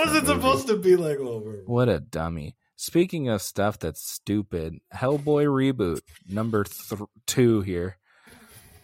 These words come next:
Speaker 2: You,
Speaker 1: Oh, yeah.
Speaker 2: do, do you
Speaker 1: They did
Speaker 2: care?
Speaker 1: do, they did do a reboot. I never saw the reboot.
Speaker 2: Yeah.
Speaker 1: I don't know why they keep,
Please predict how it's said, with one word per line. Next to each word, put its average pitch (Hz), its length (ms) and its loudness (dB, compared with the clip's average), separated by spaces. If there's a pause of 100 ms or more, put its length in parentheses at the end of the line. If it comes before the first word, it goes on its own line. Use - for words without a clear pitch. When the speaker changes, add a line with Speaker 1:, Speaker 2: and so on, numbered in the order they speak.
(260)
Speaker 2:
You, 117 340 6
Speaker 1:
Oh, 110 100 2
yeah. 110 440 2
Speaker 2:
do, 104 60 -4
do 113 120 -2
you 117 80 4
Speaker 1:
They 123 60 6
did 127 80 0
Speaker 2:
care? 139 260 2
Speaker 1:
do, 85 160 -6 (400)
they 104 160 -2
did 110 280 -2
do 87 260 -2
a 76 120 -8
reboot. 82 440 -8 (100)
I 98 60 -8
never 107 280 2
saw 92 260 -2
the 85 100 -4
reboot. 82 460 -4 (1120)
Speaker 2:
Yeah. 95 380 4 (1300)
Speaker 1:
I 254 60 -10
don't 247 120 -4
know 190 120 4
why 156 240 4
they 131 180 4
keep, 120 440 -2